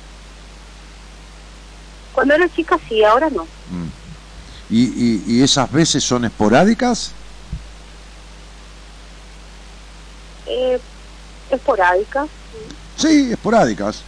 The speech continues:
Speaker 2: Una vez por mes, una vez cada mes y medio, ¿no?
Speaker 1: Por ahí.
Speaker 2: Sí. Pero cuando tenés sexo con vos misma,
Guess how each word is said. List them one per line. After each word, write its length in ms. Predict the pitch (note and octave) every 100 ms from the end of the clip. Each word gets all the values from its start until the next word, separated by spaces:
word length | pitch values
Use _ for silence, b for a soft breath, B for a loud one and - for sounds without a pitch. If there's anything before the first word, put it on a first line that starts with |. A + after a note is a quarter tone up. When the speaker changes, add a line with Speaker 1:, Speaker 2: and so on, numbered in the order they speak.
| -
Speaker 2:
Una 100 | C4+
vez 120 | E3+ B2
por 180 | G2+
mes, 540 | F2+ A#2+ C3+ C3+ C3 G#2+
una 100 | A2+
vez 80 | A2
cada 160 | A2
mes 180 | G#2 G2+
y 40 | F2+
medio, 540 | B2+ C#3+ B2 A2 G#2
¿no? 220 | F#3+ D4 - - - - - - - - - - - - -
Speaker 1:
Por 120 | E4
ahí. 140 | C4+ G3+ G#3+ - - -
Speaker 2:
Sí. 220 | - G3+ G#2 - - - - - - -
Pero 120 | F3+
cuando 220 | E3+ G3
tenés 240 | F3+ G#3 G3+
sexo 260 | A3+ -
con 140 | E3 D#3+
vos 120 | E3
misma, 400 | G#3 F#3+ F3+